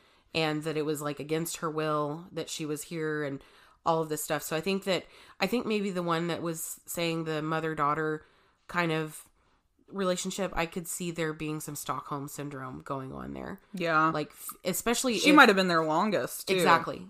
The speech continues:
Speaker 2: Yeah.
Speaker 1: Especially depending on how long she had been there. And I believe, let me look in my notes, because, yeah, it was Wil-,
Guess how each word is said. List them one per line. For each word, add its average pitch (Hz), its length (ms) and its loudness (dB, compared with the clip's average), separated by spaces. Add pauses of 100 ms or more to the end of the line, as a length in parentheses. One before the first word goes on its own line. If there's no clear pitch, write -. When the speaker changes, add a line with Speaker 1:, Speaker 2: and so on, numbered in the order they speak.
Speaker 2:
Yeah. 185 80 -4
Speaker 1:
Especially 214 460 0
depending 170 520 -2
on 160 120 0
how 165 160 0
long 160 240 -2
she - 180 -6
had 151 80 -2
been 156 180 -2
there. 151 280 -2 (480)
And 175 480 0
I 170 100 2
believe, 170 960 -4 (580)
let 180 200 -6
me 214 120 -4
look 156 560 -6 (300)
in 175 100 -8
my 170 140 -6
notes, 156 540 -8 (440)
because, 170 760 -6 (3000)
yeah, 156 280 0
it 160 60 -2
was 180 180 -2
Wil-, 180 260 0